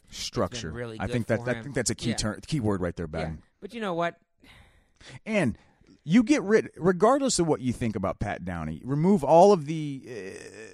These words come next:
Speaker 2: the, the extra outside crap. He is extremely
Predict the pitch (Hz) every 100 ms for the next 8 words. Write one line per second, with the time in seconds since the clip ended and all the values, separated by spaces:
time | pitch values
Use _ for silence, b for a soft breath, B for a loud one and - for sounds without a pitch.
0 | 104 98 - 110 120 113 123 131 143 -
1 | 127 123 117 117 117 - 110 104 95 -
2 | 95 85 - _ b b b b b b
3 | _ - 262 277 143 110 110 - - 123
4 | 156 170 165 160